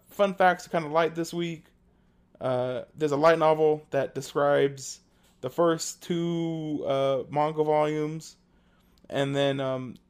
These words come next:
it was actually serialized in Weekly Shonen Magazine, and, uh, there's a lot of really cool, like, legendary people who have, uh,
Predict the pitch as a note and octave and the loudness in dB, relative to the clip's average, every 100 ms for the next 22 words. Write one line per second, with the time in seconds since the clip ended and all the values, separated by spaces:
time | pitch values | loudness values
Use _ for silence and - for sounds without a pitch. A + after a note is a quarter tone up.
0 | _ D3 D3+ F#3+ A3 A3+ F#3 F#3+ G3+ G#3 | _ -2 2 4 4 2 0 2 2 4
1 | G3+ G3 D#3+ D3 F#3 - F#3 F3 F#3 E3+ | 4 2 -2 -2 -4 -4 -6 -2 -2 -2
2 | D#3+ E3 F3+ F3+ F#3 F#3 F#3 _ _ _ | 0 0 0 -4 -4 -6 -8 _ _ _
3 | _ _ _ _ _ _ C3 C#3 C3+ C3 | _ _ _ _ _ _ -4 -2 0 0
4 | C3 B2+ B2+ - _ _ D3 D#3 E3 D#3 | 0 -2 -6 -10 _ _ -4 2 4 6
5 | D3+ D#3 D3+ D3 D#3 D3+ D3+ D3 C#3+ C#3 | 4 2 0 0 0 2 2 2 0 -2
6 | - - B2 A2+ C#3+ C#3 C#3+ C#3 C#3+ C#3 | -4 -6 -6 -2 -2 0 2 2 0 -4
7 | C3+ C#3 C3+ C#3 C3+ C3 B2+ B2+ _ _ | -2 -2 -4 -6 -4 -4 -8 -10 _ _
8 | _ _ _ _ - B2 B2 | _ _ _ _ -8 -6 -6